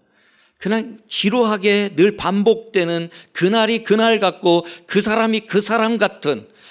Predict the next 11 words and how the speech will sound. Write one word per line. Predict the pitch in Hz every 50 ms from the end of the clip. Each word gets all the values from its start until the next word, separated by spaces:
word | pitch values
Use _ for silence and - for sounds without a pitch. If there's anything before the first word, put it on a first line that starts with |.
| - - -
그러한 | - 202 226 233 226
이 | 233 226 233
반복되는 | - - 180 214 233 214 202 247 - - 226 220 214 214 214
평범한 | - 233 269 269 254 254 240 240 233 220
것들이 | 196 202 202 - 196 180 185 175 180 - - - - -
가득한데, | - - 196 196 254 254 - - _ _ _ - - - 214 226 202 185 151 131 143 147 123 107 104 - _ _ _ _ _ _ _ _ _ _ _ - -
놀라운 | 131 151 185 208 214 226 208
것은 | 214 208 190 - - 185 180 - -
어느 | 127 143 156 170 180 180 -
타이밍에 | - - - 196 190 180 180 165 143 135
되면 | 131 - 107 110 101 101 101 98 113 131 165